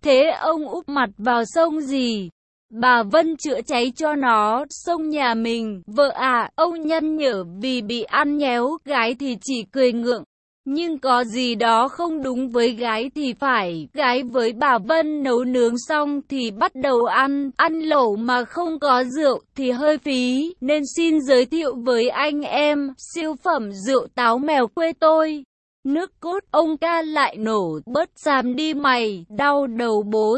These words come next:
thiến." Ông Đức bạn ông ca chen vào, "Không đau không lấy tiền, hà hà." Thánh nổ suýt vỡ mồm vào đê, lằng nhằng, "Ông Thiện." Ông còn lại nói, "Triển thôi." Nó đang định cầm chén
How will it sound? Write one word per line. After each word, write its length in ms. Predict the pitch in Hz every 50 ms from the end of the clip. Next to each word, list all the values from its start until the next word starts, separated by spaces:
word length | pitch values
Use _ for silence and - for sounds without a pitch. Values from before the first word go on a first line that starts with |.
| 269 -
thiến." 480 | 294 269 254 254 247 262 269 302 349 359
Ông 260 | - 302 349 330 330 277
Đức 220 | 339 381 403 -
bạn 320 | 269 285 302 269 254 220 - -
ông 220 | - 294 339 330 320 262 -
ca 220 | 320 311 311 311 285 -
chen 340 | - 330 320 311 294 285 247
vào, 240 | 226 277 269 254 247
"Không 320 | - - 339 339 320 285
đau 280 | 277 339 339 339 349 330 -
không 260 | - 339 339 320 302
lấy 280 | 302 294 269 247 254 - -
tiền, 440 | - 311 294 269 254 233 220 208 190 -
hà 260 | - 311 294 269 254
hà." 520 | 247 262 269 262 254 247 247 233 214 202 -
Thánh 340 | - 254 240 233 254 285 320
nổ 180 | 349 311 247 202 185 -
suýt 140 | - 339 - -
vỡ 260 | - 240 254 240 175
mồm 380 | 220 285 330 339 311 277 240 226
vào 240 | 202 277 262 254 254
đê, 460 | 233 311 311 311 311 311 311 302 285 -
lằng 340 | 226 254 254 247 240 247 240
nhằng, 440 | 247 254 240 226 214 208 196 180 170 -
"Ông 220 | - 294 320 311 285
Thiện." 320 | - 311 302 277 247 220 -
Ông 260 | - 294 320 302 277
còn 280 | - 285 269 262 247 240
lại 320 | 240 254 247 226 175 202
nói, 540 | 226 247 254 247 240 247 262 285 330 370 392 - _ _ _ _ _ _ _ - -
"Triển 300 | 285 262 214 175 170 -
thôi." 400 | - 302 302 311 311 302 294 285 262 240
Nó 320 | 233 247 254 247 277 320 311 - _
đang 340 | - - 349 349 339 339 285
định 260 | 339 349 277 214 190 -
cầm 280 | - 294 285 247 254 240
chén 320 | - 320 277 262 269 320